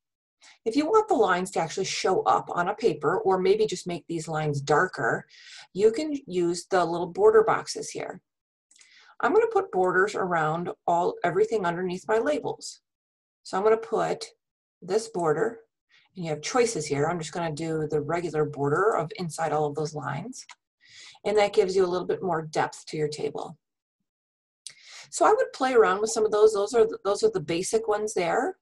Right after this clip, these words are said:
that you can use, but obviously, uh, play around with some other color.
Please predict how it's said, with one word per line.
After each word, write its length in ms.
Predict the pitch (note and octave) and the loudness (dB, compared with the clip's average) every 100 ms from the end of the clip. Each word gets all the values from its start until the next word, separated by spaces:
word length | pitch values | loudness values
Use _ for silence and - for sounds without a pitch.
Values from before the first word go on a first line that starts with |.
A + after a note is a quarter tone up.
| - | -2
that 220 | G3+ G3 | -2 -2
you 60 | G3+ | -6
can 220 | G#3 F#3+ | -4 -4
use, 260 | F#3 A3+ A3+ | -2 -2 -2
but 120 | G3+ | 0
obviously, 640 | E3+ F3+ F#3 - F#3+ F#3+ - - - | 2 2 0 0 0 -2 -4 -18 -8
uh, 100 | - | -4
play 240 | F#3+ - G3+ | -2 0 2
around 200 | F#3+ F#3+ | 2 0
with 80 | F#3+ | 0
some 160 | G#3 F#3 | -2 -2
other 220 | F3+ F#3 | -2 -2
color. 500 | - F3 E3 C4 | -4 -2 0 -2